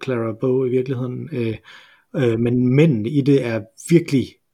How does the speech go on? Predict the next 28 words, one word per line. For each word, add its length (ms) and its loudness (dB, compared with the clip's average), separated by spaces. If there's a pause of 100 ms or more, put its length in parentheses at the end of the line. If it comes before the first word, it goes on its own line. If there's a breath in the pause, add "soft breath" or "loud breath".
(120)
virkelig 480 -2
bare 160 -6
sådan 180 -10
gammeldags. 420 -8
Altså, 140 -8
de 40 -2
er 60 -2
nærmest 300 -2
sminket, 360 -2
som 140 -8
om 220 -8
de 220 -6 (300 loud breath)
står 320 -4
på 60 -4
en 80 -4
teaterscene 580 -4
i 40 -2
atten 180 -6
halvfjerdserne. 640 -8
Det 80 -12
er 80 -12
ret 160 -10
syret. 520 -4
Altså, 200 -10
det 60 -8
er 40 -8
sådan, 180 -10 (600 soft breath)
øh, 500 -4